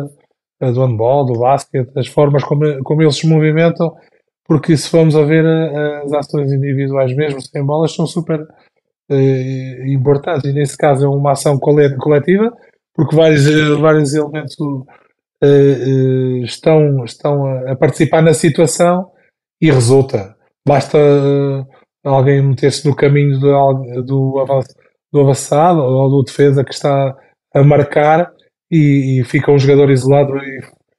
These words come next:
com facilidade para, para, para finalizar. É difícil também dar, eh,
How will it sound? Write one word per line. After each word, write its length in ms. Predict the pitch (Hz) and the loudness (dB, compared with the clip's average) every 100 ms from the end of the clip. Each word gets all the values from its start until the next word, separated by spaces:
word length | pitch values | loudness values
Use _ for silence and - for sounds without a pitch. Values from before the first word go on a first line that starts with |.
| _ _ | _ _
com 140 | 147 | -4
facilidade 500 | - 127 143 147 135 | -2 0 2 2 2
para, 300 | 156 147 143 | 2 2 0
para, 400 | 127 147 143 143 143 _ _ _ _ - | -4 -4 -4 -6 -12 _ _ _ _ -4
para 260 | 147 143 | 0 2
finalizar. 600 | 135 151 156 160 160 151 | 2 2 2 2 2 0
É 120 | 147 147 | 0 0
difícil 460 | 143 - 143 151 | 0 -2 -4 -2
também 320 | 127 143 147 | -2 -2 -2
dar, 180 | 143 143 | 0 -2
eh, 240 | 139 135 | -2 -6